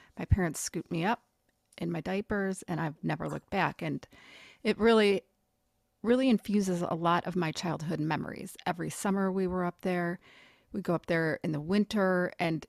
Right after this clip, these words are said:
it is just a place where you can go to unplug, get away,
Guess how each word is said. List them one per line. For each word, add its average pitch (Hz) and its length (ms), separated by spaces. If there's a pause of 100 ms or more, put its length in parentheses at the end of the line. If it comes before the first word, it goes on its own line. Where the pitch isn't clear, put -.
it 180 220
is 202 340
just 202 560 (220)
a - 80
place 180 480
where 170 100
you 175 140
can 208 220
go 160 440
to - 220
unplug, 170 560 (240)
get 170 180
away, 170 600